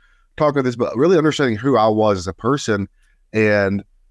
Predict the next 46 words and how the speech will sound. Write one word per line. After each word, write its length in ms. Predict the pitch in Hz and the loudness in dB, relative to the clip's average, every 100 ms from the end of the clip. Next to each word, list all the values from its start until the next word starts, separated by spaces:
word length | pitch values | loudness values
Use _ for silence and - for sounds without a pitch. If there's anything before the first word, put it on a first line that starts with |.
| - | -4
you 60 | 117 | 0
know, 60 | |
there's 180 | 110 117 | 2 2
a 40 | |
lot 120 | 110 151 | 2 2
of 80 | |
times 320 | 143 123 107 104 | 0 0 0 0
that 220 | 107 98 | -2 -4
you're, 240 | 101 113 | -4 -2
like 120 | 120 | -2
you 60 | 113 | -2
said, 160 | 143 110 | 0 0
it's, 160 | 98 110 | -2 -10
it's 160 | 98 - | -10 -10
easy 380 | 117 151 139 110 | -4 -2 0 0
if 80 | 101 | 0
it 40 | |
just 160 | 101 - | -4 0
falls 240 | 110 113 | 2 2
into 160 | 107 110 | 0 -2
your 100 | 87 | 0
lap, 280 | 107 101 | 0 -2
right? 320 | 101 98 110 - _ _ | 0 0 0 -2 _ _
You 60 | 101 | -6
know, 80 | 92 | -2
but 240 | 113 101 | 0 0
if 140 | 95 | 0
you're 80 | 113 | -4
committed 560 | - 95 117 143 113 - | -2 0 2 2 0 0
to 280 | 120 107 90 | -2 -2 -2
building 520 | 80 113 120 113 101 | -4 0 2 2 0
something, 500 | 113 101 - 101 98 | 0 -2 0 -2 0
or 160 | 98 | 0
you're 80 | 98 | -2
building 380 | 98 127 120 113 | 0 0 2 -2
an 60 | 107 | -2
agency, 480 | 107 104 - 107 | -4 -4 -4 0
or 60 | 101 | 0
you're, 180 | 101 104 | 0 -2
you're, 340 | 107 120 110 _ _ - | 0 2 0 _ _ -10
you're 100 | 120 | -4
committed 340 | 127 123 113 | 0 2 2
to 120 | - 117 | 0 2
writing, 360 | 113 117 110 | 2 2 0
you 60 | 110 | -2
know, 160 | 101 | -2